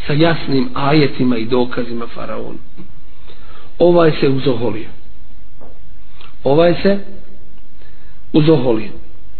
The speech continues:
Svakako da prije toga bili su mnogi događaji, vi to poznajete iz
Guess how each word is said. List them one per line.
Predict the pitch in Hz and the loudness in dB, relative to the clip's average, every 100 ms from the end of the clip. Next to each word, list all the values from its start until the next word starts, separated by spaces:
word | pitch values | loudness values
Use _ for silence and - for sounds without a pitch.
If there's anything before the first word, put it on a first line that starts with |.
| - - - - | -2 -2 -2 -2
Svakako | - - 214 208 147 131 - 202 - - - - - | -2 2 2 2 0 0 0 -2 -2 -2 -2 -2 -2
da | 143 135 135 117 - - - - - - - - - - - - - - - - - - - - | 0 2 2 0 -2 -2 -2 -2 -2 -2 -2 -2 -2 -2 -2 -2 -2 -2 -2 -2 -2 -2 -2 2
prije | 208 170 | 4 4
toga | 135 135 135 123 - - | 4 2 2 0 -2 -2
bili | 123 151 135 | 0 2 0
su | 123 143 | 0 2
mnogi | 151 147 131 | 4 4 4
događaji, | 143 165 143 143 135 135 | 4 4 4 4 4 4
vi | 135 131 123 - - - - - - - | 2 0 -2 -4 -2 -2 -2 -2 -2 -2
to | 139 | -2
poznajete | 127 160 147 147 135 | 2 2 4 2 0
iz | 127 | 0